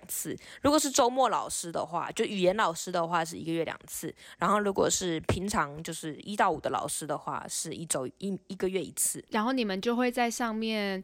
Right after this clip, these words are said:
Speaker 2: 会在上面就是稍微分享一下，就是总结说这个月我们改进了什么部分，然后再提醒大家之类的吗？
Speaker 1: 会啊，就是从那种很，很无聊的事项宣布，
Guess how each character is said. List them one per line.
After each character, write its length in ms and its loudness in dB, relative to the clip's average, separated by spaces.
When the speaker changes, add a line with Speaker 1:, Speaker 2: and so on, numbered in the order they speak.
Speaker 2:
会 260 2
在 380 0
上 240 -2
面 180 -2
就 140 -2
是 100 0
稍 220 0
微 140 0
分 260 -4
享 240 -6
一 20 -6
下， 400 -2
就 140 0
是 140 2
总 200 6
结 220 4
说 260 4
这 160 0
个 140 6
月 460 2
我 120 0
们 360 -2
改 200 6
进 300 2
了 100 2
什 160 -2
么 140 -4
部 240 -6
分， 300 -2
然 120 0
后 80 0
再 200 -2
提 240 -6
醒 180 -6
大 180 -2
家 220 -2
之 160 -8
类 140 -4
的 80 -12
吗？ 100 -12
Speaker 1:
会 160 8
啊， 160 4
就 140 -2
是 160 -2
从 260 4
那 100 2
种 360 -2
很， 320 -4
很 120 -2
无 200 -2
聊 200 4
的 140 0
事 240 0
项 240 0
宣 280 -4
布， 260 -2